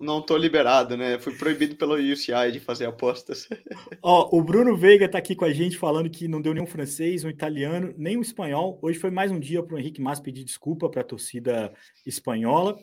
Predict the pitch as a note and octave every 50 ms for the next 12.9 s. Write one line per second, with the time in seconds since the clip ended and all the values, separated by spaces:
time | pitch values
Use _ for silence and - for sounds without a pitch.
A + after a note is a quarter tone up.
0 | _ _ _ _ _ _ _ _ _ _ _ _ _ _ _ _ _ _ _ _
1 | _ _ - D3+ D3+ C#3 - - - F3 E3 F#3+ D#3+ - - D#3 D3 D3 C#3+ C#3
2 | C#3+ D3 D3 C#3 - - C#3 C3+ C3+ C#3+ - C#3+ D3 D3 C3+ C#3+ - F3 D#3+ -
3 | - E3 D3 C3+ C3+ D3+ F#3 G3+ F#3+ - - - _ _ _ _ _ _ _ _
4 | _ - D3+ B2+ B2 D3+ F3 E3+ - - - - - - - D3 D#3 D3+ C#3 C#3
5 | C#3+ B2+ B2+ A2+ A#2 C3 F3 F#3+ - _ _ D3+ D#3 D#3 - D3 - - - C3+
6 | D#3 F3+ G3+ - _ _ _ _ - _ _ _ _ - E3 F#3 G#3 E3 - -
7 | _ _ _ _ _ _ _ _ _ _ _ E3 F3+ G#3+ A3+ A#3 G#3+ F3+ E3 D#3+
8 | D3+ D3 D3 C#3 B2 A#2+ C3+ C#3 D#3 G3 G#3+ G3+ - - E3+ D#3 D3+ E3 G3+ A#3+
9 | A#3+ A#3+ - - F3+ F3+ F#3 G3 A3 A3 A3+ G3+ F3 E3 F3 G3+ A3+ G#3+ G#3 A3+
10 | A3 - G3 E3+ - - G#3+ A#3 A3+ - D4+ C4 - - A#3 A#3 A3 - G#3 F3+
11 | E3+ G3 A3+ A3+ - _ _ _ - G3 G#3 G#3+ - G#3 G#3+ G#3 D#3+ D3+ F3 A3
12 | G#3 F3+ D#3+ C#3+ C#3+ - - E3+ D#3+ C#3+ B2+ B2+ D3+ G3 A3 E3+ -